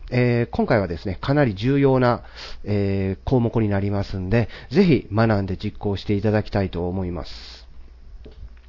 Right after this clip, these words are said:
えー、いつものようにですね、上谷はじめの恋愛相談。これですね、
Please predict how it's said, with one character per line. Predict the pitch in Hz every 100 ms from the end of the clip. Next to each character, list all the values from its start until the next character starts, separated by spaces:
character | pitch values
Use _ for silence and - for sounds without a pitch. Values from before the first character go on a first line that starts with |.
| - - - - - - - -
え | 170 165 165 165 -
ー、 |
い |
つ | -
も | 131
の | 117
よ |
う | 98
に | 90
で | 85
す | 131
ね、 | 139 - -
上 | 165 196
谷 | 190 120
は | 98
じ | 110
め | 107 98
の | 98
恋 | 117 135
愛 | 127 123
相 | - 107
談。 | 90 73 - - -
こ | -
れ | 269 262 262
で | 170
す | 127
ね、 | 131